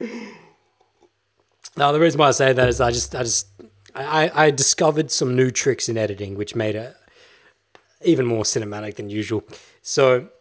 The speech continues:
anyway, so that's, uh, Ra-, Rami was, uh, in the comments enlightening some of the incels. So I, <laughs> I appreciate that, Rami. Uh, th-, just a little note on that. For those of you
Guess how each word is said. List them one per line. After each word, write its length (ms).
anyway, 320
so 240
that's, 260
uh, 320
Ra-, 140
Rami 420
was, 300
uh, 300
in 100
the 80
comments 520
enlightening 580
some 200
of 60
the 140
incels. 440
So 180
I, 160
<laughs> 40
I 280
appreciate 480
that, 140
Rami. 420
Uh, 440
th-, 300
just 220
a 80
little 220
note 280
on 140
that. 320
For 100
those 280
of 120
you 400